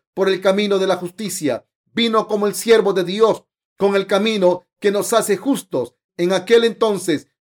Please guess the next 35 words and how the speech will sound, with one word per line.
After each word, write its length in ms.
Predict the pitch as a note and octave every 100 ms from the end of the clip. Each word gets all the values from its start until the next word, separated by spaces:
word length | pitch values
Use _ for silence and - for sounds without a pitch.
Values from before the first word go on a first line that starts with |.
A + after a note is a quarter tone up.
| -
Juan 220 | A#3 A#3+
el 60 |
Bautista 520 | A#3 A3 A#3+ G#3 - F3+
dijo, 460 | G3+ - D#3+ C#3 _ _
"Jesús 460 | G3 F3+ C#4+ F#3+
cargará 640 | - G#3+ F#3+ F3+ F#3 F#3 _ _
con 240 | G3 F#3
todos 300 | A3 G#3+ F#3+
nuestros 320 | F#3 F3+ F#3
pecados 600 | - F3+ G3+ F#3+ D#3 B2+ _ -
al 140 | E3+
ser 180 | D#3+ G#3
bautizado". 720 | F#3+ F#3 F#3+ G3+ F3 B2+ A2+ _ _
Pero 180 | - F#3
esta 280 | A#3+ B3 B3
gente 420 | A#3+ A3+ F3+ D#3+
no 160 | E3+ F#3
creyó 540 | F#3+ F3+ F#3+ F#3 F3+ _
en 120 | F3
sus 160 | E3+ G3
palabras. 640 | - F3+ F#3 F3 A2+ G2+ _ _ _
¿Por 160 | A3+ B3
qué 140 | D4
no? 320 | G#3 G3 G3+ _ _ _
Incluso, 720 | F3+ F3 C4+ C#4+ - C3+ - _ -
al 160 | G3+
mirar 300 | G3+ G3+ C#4
su 100 | B3
apariencia 640 | B3+ A#3+ G#3 B3+ B3 A#3+ G#3
física, 600 | C4+ - F3 - A2 - _
se 200 | - A3+
podía 380 | G3+ A#3 C#4 B3+
ver 400 | F#3 F#3 F#3+ _ _
que 140 | - A3
Juan 440 | - G#3+ G#3 F#3